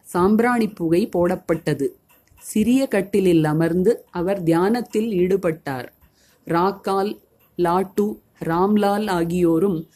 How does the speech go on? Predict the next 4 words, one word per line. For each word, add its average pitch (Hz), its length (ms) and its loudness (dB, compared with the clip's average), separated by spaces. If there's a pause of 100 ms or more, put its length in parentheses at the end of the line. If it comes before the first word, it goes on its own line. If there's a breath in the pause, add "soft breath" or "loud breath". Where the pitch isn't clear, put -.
(360 soft breath)
மாவும் 202 480 0
வந்து 175 360 2
தரையில் 202 440 -2
அமர்ந்தனர். 160 640 -2